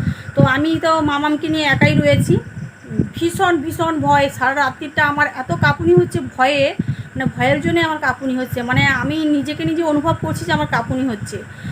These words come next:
মানে কাউকে বলতেও পারছি না। কেউ থাকলে পরে তাকেই তো বলবো, তাই না? সেরকমও মানে বলার মতো কেউ নেই। আর বাবার বাড়িতে যে যাবো, তাহলে আমার বাড়িতে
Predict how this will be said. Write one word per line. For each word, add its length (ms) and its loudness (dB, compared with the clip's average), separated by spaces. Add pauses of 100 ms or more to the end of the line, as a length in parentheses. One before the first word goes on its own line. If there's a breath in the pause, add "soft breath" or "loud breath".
(180 loud breath)
মানে 100 -4
কাউকে 320 0
বলতেও 560 0
পারছি 240 0
না। 60 -2
কেউ 220 -2
থাকলে 340 0
পরে 220 6
তাকেই 300 -2
তো 60 -8
বলবো, 380 -4
তাই 180 -2
না? 280 -8
সেরকমও 560 -2
মানে 280 -2
বলার 320 2
মতো 340 -4
কেউ 160 -2
নেই। 180 -6 (360 loud breath)
আর 140 4
বাবার 300 2
বাড়িতে 260 0
যে 100 2
যাবো, 420 0
তাহলে 200 0
আমার 240 2
বাড়িতে 260 -2